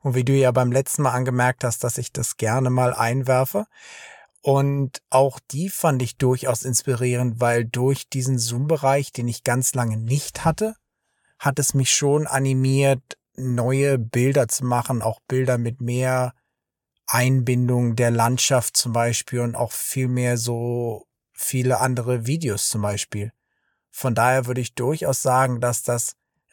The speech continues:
richtige Equipment in den richtigen Händen durchaus sehr inspirierend sein kann, aber es muss auch was sein, was zu dir passt sozusagen. Wie gesagt, wenn du mir jetzt so eine Leica mit so einem Weitwinkel in die Hand drückst und sagst, „Hier, mach mal Streetfotografie“,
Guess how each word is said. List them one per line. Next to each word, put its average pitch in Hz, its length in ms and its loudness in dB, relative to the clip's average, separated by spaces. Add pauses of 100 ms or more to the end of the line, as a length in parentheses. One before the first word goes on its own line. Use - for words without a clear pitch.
richtige 147 440 -2
Equipment 151 640 -2
in 131 160 -4
den 131 160 0
richtigen 127 460 -4
Händen 160 640 0
durchaus 151 480 -2
sehr 131 140 -2
inspirierend 139 680 -2
sein 117 240 -2
kann, 123 240 -2
aber 120 140 0
es 117 120 -2
muss 143 220 -2
auch - 160 -6
was 135 160 0
sein, 127 380 0
was 123 280 0 (680)
zu - 180 -2
dir 131 160 2
passt - 380 -2
sozusagen. 117 680 -2
Wie 120 80 -4
gesagt, 127 460 0
wenn 117 160 -2
du 120 80 -4
mir 120 160 -2
jetzt 120 180 -4
so 127 80 -2
eine 123 140 0
Leica 120 400 0
mit 117 180 -4
so - 80 -6
einem 120 240 -6
Weitwinkel 135 580 -2
in 131 140 -4
die 127 120 -2
Hand 131 280 -2
drückst 143 300 -4
und 127 80 -6
sagst, 131 340 -2
„Hier, 139 180 -4
mach 131 220 -2
mal 127 160 -2
Streetfotografie“, 147 1200 -4